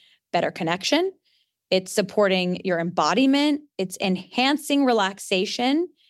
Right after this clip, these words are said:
And it is, honestly, guys, it's just stirring up your arousal. I would say you need both oils. I would say you need the massage oil 'cause that is gonna relax you. That is gonna get you in the mood. And then you need the arousal oil, the awaken oil,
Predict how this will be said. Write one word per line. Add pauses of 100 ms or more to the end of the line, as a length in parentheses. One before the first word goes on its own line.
(340)
And
it
is,
honestly,
guys,
it's
just
stirring
up
your
arousal. (400)
I
would
say
you
need
both
oils.
I
would
say
you
need
the
massage
oil
'cause
that
is
gonna
relax
you.
That
is
gonna
get
you
in
the
mood. (400)
And
then
you
need
the
arousal
oil, (200)
the
awaken
oil,